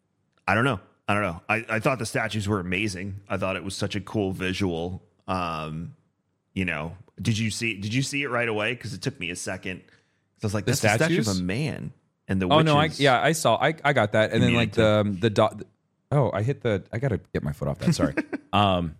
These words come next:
Speaker 2: I'm recording on my side. Um, I noticed it right away. I, I noticed that was the father and the son, and, like, the daughter's head was gone. And I assumed that was what Morai was standing on,
Speaker 1: Yeah.
Speaker 2: was,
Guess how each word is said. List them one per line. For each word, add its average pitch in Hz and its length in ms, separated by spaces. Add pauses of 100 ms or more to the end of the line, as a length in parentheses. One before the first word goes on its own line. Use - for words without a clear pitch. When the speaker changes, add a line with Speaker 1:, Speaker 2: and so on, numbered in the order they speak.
(120)
Speaker 2:
I'm 113 80
recording 117 300
on 90 60
my 82 100
side. 80 180 (320)
Um, 123 480 (1800)
I 151 100
noticed 196 340
it 180 60
right 151 200
away. 110 300
I, 117 260
I 113 60
noticed 135 240
that 147 80
was 139 100
the 131 60
father 110 280
and 107 80
the 104 40
son, 101 400
and, 104 120
like, 92 180 (120)
the 98 140
daughter's 104 400
head 110 160
was 104 140
gone. 85 280
And 85 100
I 92 40
assumed 117 320
that 104 180
was 107 180
what 101 160
Morai 98 380
was 90 140
standing 98 380
on, 113 140
Speaker 1:
Yeah. 85 200 (160)
Speaker 2:
was, 101 300